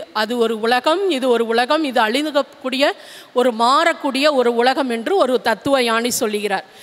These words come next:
ஆனால் மேல் உலகத்தை அவர் விரி-, விரிவாக சொல்லவில்லை, ஏனென்றால் அதற்கு அவர் விளக்கம் கொடுக்கப்படவும் இல்லை.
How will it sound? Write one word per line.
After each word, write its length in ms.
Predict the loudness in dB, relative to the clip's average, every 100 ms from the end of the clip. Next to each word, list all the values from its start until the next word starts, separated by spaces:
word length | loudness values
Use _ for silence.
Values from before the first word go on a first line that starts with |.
| -12 -2
ஆனால் 360 | 0 2 2 0
மேல் 320 | 0 2 2
உலகத்தை 440 | 2 2 2 2 2
அவர் 240 | 2 0 -2
விரி-, 240 | -4 -2
விரிவாக 440 | -2 0 2 2 0 -2
சொல்லவில்லை, 580 | -2 -2 -2 0 0 0 -2
ஏனென்றால் 560 | -2 -4 -2 0 0 0 -8 -20 -6 -2
அதற்கு 260 | 0 2 2
அவர் 180 | 2
விளக்கம் 420 | 0 0 -2 -2 0
கொடுக்கப்படவும் 840 | 0 0 0 0 0 0 -2 -4
இல்லை. 260 | -6 -4